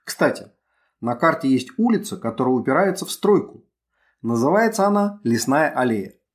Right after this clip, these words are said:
Странно, потому что никакого леса тут нет. Но такое говорящее название не могло взяться само собой. Наверняка там когда-то лес был. И я полез искать в интернет старые карты.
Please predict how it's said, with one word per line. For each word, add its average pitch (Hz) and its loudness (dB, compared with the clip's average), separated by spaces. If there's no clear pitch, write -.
Странно, 143 0
потому 147 2
что 160 -2
никакого 165 2
леса 147 0
тут 180 -6
нет. 160 -2
Но 120 0
такое 151 2
говорящее 139 0
название 156 2
не 143 4
могло 175 2
взяться 160 0
само 127 0
собой. 143 -4
Наверняка 127 2
там 156 0
когда-то 156 0
лес 175 0
был. 92 -10
И 151 -2
я 233 2
полез 156 0
искать 113 -4
в 110 -4
интернет 185 -2
старые 139 0
карты. - -10